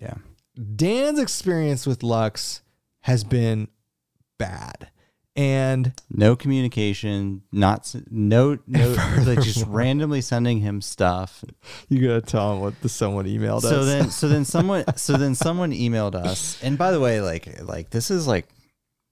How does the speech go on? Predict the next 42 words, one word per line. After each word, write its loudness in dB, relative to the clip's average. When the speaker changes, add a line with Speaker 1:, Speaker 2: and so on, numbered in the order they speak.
Speaker 1:
someone 4
emailed 2
us 0
and -2
basically -2
said, 0
"You 4
guys 4
need 2
to -2
Speaker 2:
I'm 0
Speaker 1:
stop." 0
Speaker 2:
gonna, 0
I'm -2
gonna 0
get 0
Ice -2
Cube's -4
way -8
to -12
tell -12
the -12
story. -8
Speaker 1:
Yeah. -8
So 0
someone 2
emailed 0
us -4
and -8
said, -6
"You 0
guys 0
need -6
to -2
stop -6
talking -6
so -10
much -8
positive -8
stuff -8
about -8
Lux." -12